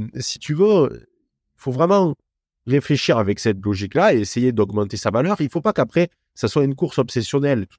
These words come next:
à l'heure, tu parlais du développement personnel et c'est là le, le problème du développement personnel, c'est que les gens ne comprennent pas aussi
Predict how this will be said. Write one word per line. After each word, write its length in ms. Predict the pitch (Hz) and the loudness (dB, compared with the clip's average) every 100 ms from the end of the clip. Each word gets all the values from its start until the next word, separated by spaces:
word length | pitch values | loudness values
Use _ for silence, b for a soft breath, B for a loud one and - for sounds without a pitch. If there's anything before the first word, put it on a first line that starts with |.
| 127 | 0
à 40 | |
l'heure, 160 | 151 - | 2 0
tu 140 | - | -2
parlais 240 | 110 113 | 2 2
du 140 | 120 101 | 2 0
développement 440 | 104 101 104 104 | -2 0 0 0
personnel 560 | 101 107 - 143 185 135 - _ _ | 0 -2 -2 0 2 0 -6 _ _
et 260 | 113 123 - | 0 0 -2
c'est 180 | - 135 | 0 2
là 160 | 147 | 2
le, 260 | 120 104 98 | 2 2 2
le 160 | 98 95 | 0 -4
problème 340 | - 123 131 | -4 -2 0
du 100 | 104 | -2
développement 420 | 104 95 101 110 | -2 0 0 2
personnel, 440 | 107 104 135 175 185 | 0 -2 0 0 0
c'est 180 | - | -4
que 220 | - 120 110 - - | 0 2 2 -4 -4
les 160 | 120 | 0
gens 140 | 120 180 | 2 2
ne 80 | |
comprennent 400 | 123 120 110 113 | 0 -2 -2 -2
pas 140 | 110 156 | 2 2
aussi 340 | 120 - 170 | 2 -2 -8